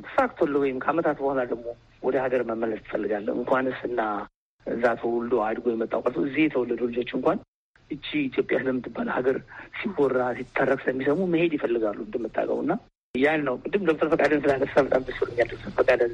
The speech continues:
በጣም የማከብረው የምወደው፣ አሁን ደግሞ ዛሬ መምህሬ ብቻ ሳይሆን ወዳጄ የሚመክረኝ ነው እና ልክ መጽሐፉን እያነበበ ነበር ያን ጊዜ እና «ይችን ግጥም ታሳሳታል፣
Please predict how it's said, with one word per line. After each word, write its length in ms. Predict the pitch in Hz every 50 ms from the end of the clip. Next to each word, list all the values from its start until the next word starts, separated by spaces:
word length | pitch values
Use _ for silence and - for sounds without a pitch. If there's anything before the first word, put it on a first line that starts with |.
| 120 120 117
በጣም 340 | 120 120 117 - 120 117 117 -
የማከብረው 580 | - - 127 120 113 117 - 117 113 120 117 113 - -
የምወደው፣ 500 | - - 113 113 113 107 110 - 117 117 120 - - -
አሁን 200 | - - 131 127
ደግሞ 180 | 120 131 117 127
ዛሬ 220 | 120 117 113 113 - - - -
መምህሬ 340 | 135 135 131 131 131 131 123 123
ብቻ 140 | 120 - -
ሳይሆን 260 | - - 131 143 160
ወዳጄ 340 | - 123 127 120 117 - - 127 113 104 - - _ _ _ _ _ _
የሚመክረኝ 600 | - 127 123 120 120 120 117 113 - 120 117 113 110 107 110 113 110 110 104 104 104 98 - - - 110
ነው 140 | 113 113 -
እና 140 | - 247 - - 220 - - _ _ _ _ _ _ _ -
ልክ 260 | - - 165 170 - - - 160 151 131
መጽሐፉን 480 | 143 135 - 143 139 131 131 131 127 123 120 120 120 117 117 110 101
እያነበበ 480 | 120 127 127 123 120 113 104 107 117 107 107
ነበር 200 | 107 101 107 107
ያን 140 | 95 101
ጊዜ 120 | 113 110 107
እና 140 | 113 117 147 185 196 - _ _ _ _ _ -
«ይችን 300 | - - 175 - 220 196
ግጥም 280 | 202 208 226 196 185
ታሳሳታል፣ 600 | 175 185 180 175 185 175 170 190 180 - 196 185